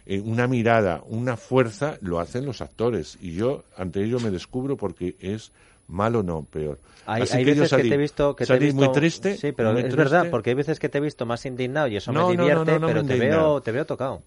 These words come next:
Speaker 1: Claro, porque salí muy triste y muy avergonzado. No soy el único que dice lo de la vergüenza, creo que ha habido varios compañeros, alguno muy famoso,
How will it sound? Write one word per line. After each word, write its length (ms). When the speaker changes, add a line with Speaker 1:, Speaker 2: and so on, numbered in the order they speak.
Speaker 1:
Claro, 340
porque 280
salí 200
muy 140
triste 420
y 80
muy 160
avergonzado. 600
No 80
soy 180
el 60
único 280
que 60
dice 220
lo 60
de 60
la 80
vergüenza, 440
creo 220
que 80
ha 20
habido 240
varios 360
compañeros, 500
alguno 300
muy 120
famoso, 460